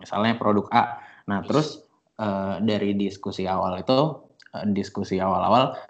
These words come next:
Speaker 1: kita udah duduk bareng sama, eh, desainernya, sama
Speaker 2: Hmm.
Speaker 1: P M-nya, sama, eh, apa namanya, researchernya, sama interaction designernya,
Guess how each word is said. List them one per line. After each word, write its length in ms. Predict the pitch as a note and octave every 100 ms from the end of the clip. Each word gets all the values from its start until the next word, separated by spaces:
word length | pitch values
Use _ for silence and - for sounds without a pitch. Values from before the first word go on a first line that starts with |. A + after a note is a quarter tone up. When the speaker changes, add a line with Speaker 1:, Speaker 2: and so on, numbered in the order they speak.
| _ -
Speaker 1:
kita 140 | B2+
udah 80 | B2 G#2
duduk 180 | F#2+ -
bareng 540 | G#2+ A#2+ G#2+ G#2 G2+
sama, 400 | F#2+ F#2+ A2 A2 -
eh, 500 | G#2 F#2+ F#2 F#2 F#2 F2+
desainernya, 680 | F#2+ F#2+ A#2 B2+ A#2 G#2 G2+
sama 320 | G2 F#2+ F#2+
Speaker 2:
Hmm. 160 | B2+ A2+ _
Speaker 1:
P 100 | F2
M-nya, 560 | G#2 B2+ A2 G2+ G2+ G2
sama, 480 | G2 F#2+ F#2+ F2+ F2+ - _ _ _ -
eh, 640 | G2 F#2 F#2 F#2 F#2 F2+ F2+ - -
apa 100 | -
namanya, 300 | A2+ A2 A#2+ G2+
researchernya, 960 | - G2 - B2 A#2 G#2+ G#2 G2+ G#2
sama 400 | A2 G2+ F#2+ F2+ F2+ _ G#2
interaction 460 | F#2 G2+ - G2
designernya, 720 | F#2+ F#2+ G#2 A#2 A#2+ A2 G#2